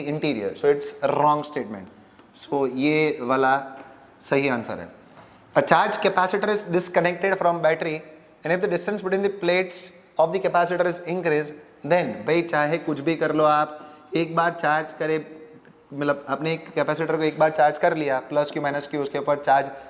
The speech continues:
establish हो गया, फिर अगर आप इन दोनों के बीच में दूरी भी create करते हो तो भी कोई फ़र्क नहीं पड़ेगा, because charge is distributed on a surface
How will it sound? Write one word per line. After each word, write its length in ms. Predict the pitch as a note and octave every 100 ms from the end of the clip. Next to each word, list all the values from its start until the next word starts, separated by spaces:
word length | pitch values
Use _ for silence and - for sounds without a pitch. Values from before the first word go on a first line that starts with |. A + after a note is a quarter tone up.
| - -
establish 460 | D3 F3 D#3+ F3 F3+
हो 120 | F3+
गया, 200 | D3+ C#3 C3+ - - -
फिर 140 | G#3+
अगर 200 | F#3 F#3+
आप 220 | F#3 F#3 -
इन 120 | F#3
दोनों 160 | F#3 F#3+
के 60 |
बीच 260 | F3 F3+ F3+
में 160 | F#3+
दूरी 240 | D#3+ E3 F3+
भी 180 | F#3+ F#3 - - -
create 360 | F3 E3+ F#3 F3+
करते 260 | F3 F3+
हो 220 | F3+ D3 - - - -
तो 80 | F3
भी 100 | F#3
कोई 180 | G3 F#3+
फ़र्क 220 | F3+ E3+
नहीं 120 | F3
पड़ेगा, 320 | D#3+ D3+ E3+
because 340 | F3 D#3 F3 F3 D#3 - - -
charge 300 | D3+ D3+ F3+
is 120 | F3+ D#3+
distributed 500 | D3+ F3 E3+ F3+ F3+ C3+
on 200 | D#3 F3
a 120 | F#3
surface 640 | G3 - F3 F3 G#3+ G#3+